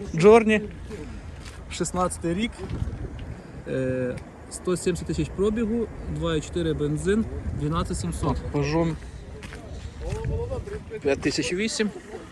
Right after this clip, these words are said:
Тринадцятий рік, двісті двадцять дев'ять тисяч пробігу, один і шість, е, бензин, дев'ять дев'ятсот. Opel. Ас-,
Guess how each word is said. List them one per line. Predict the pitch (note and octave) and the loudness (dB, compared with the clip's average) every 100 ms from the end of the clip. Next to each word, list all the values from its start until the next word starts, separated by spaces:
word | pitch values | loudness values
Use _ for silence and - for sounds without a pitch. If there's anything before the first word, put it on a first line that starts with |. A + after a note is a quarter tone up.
| - - | -14 -8
Тринадцятий | C#3 D3 D3 - F3 | -2 0 -2 -2 0
рік, | G#3+ - - | 0 -2 -4
двісті | C#3+ C3+ D#3 D3 | -4 0 0 2
двадцять | C#3+ C#3+ | 0 2
дев'ять | C#3+ | 0
тисяч | D#3 D3+ | 0 0
пробігу, | - G3 G3 F#3+ - | 0 2 2 2 0
один | C#3+ D3 D3 | -2 0 0
і | C3+ | 0
шість, | - D3 B2+ - - - - - - - - - - | 0 -2 -2 -4 -10 -10 -12 -12 -8 -2 -2 -4 -6
е, | C#3 C3+ C3+ C3 B2+ C#3+ | -4 -2 0 0 0 0
бензин, | D3 D3 F#3+ A3 G3+ - - | -2 2 4 4 2 -4 -6
дев'ять | C#3 E3 E3 | -2 0 0
дев'ятсот. | D3+ D3 - B2+ - - - - - - - - - F#3 E3 G3+ A3 G#3+ G3 F3 - - - - - - - - - - | 0 -2 -2 -6 -4 -4 -2 -4 -6 -10 -10 -12 -12 -10 -10 -10 -10 -10 -8 -8 -8 -10 -8 -8 -8 -8 -10 -10 -4 8
Opel. | F#3 F#3 G#3+ A3 - - - - - - - A#3+ A3 D4+ - - - - - - - - - | 8 10 6 4 -4 -12 -12 -12 -12 -14 -12 -12 -12 -12 -12 -14 -14 -14 -14 -12 -12 -12 -2
Ас-, | F3+ G3+ | 2 2